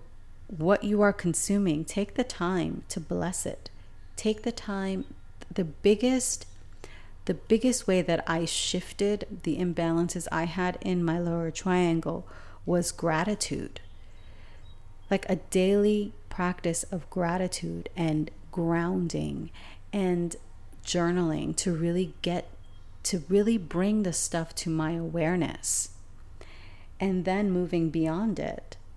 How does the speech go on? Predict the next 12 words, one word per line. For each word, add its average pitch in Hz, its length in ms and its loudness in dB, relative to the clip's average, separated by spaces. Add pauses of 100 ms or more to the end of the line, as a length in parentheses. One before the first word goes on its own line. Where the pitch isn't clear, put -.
(540)
without 170 440 2
the 208 40 2
guilt, 165 340 0
without 147 280 0
the - 80 -2
shame. 170 440 2
Remember, 165 640 0 (220)
we 180 180 0
don't, 160 500 2 (540)
we 165 100 2
don't 160 380 2
do 208 160 2